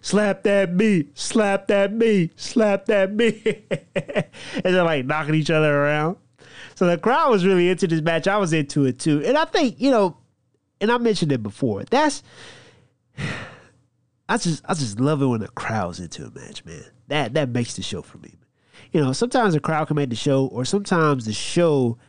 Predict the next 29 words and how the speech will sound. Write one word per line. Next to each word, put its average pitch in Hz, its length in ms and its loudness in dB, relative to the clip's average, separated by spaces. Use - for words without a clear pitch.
can 143 140 0
entice 135 440 -2
the 101 100 -12
crowd. 95 480 -8
And 139 560 0
Miro 240 460 2
versus 233 380 0
Hobbs 269 380 0
just 269 140 -2
enticed 262 380 0
the 277 80 -2
crowd 285 320 2
'cause 202 80 0
they're 269 80 2
just 247 240 -2
waylaying 269 840 2
on 156 120 4
each 143 120 0
other, 107 160 0
bro. 220 220 4
They 302 120 2
just 262 320 0
beating 302 220 2
the 302 120 2
shit 320 220 0
out 285 160 4
of 254 60 2
each - 40 0
other. 151 220 2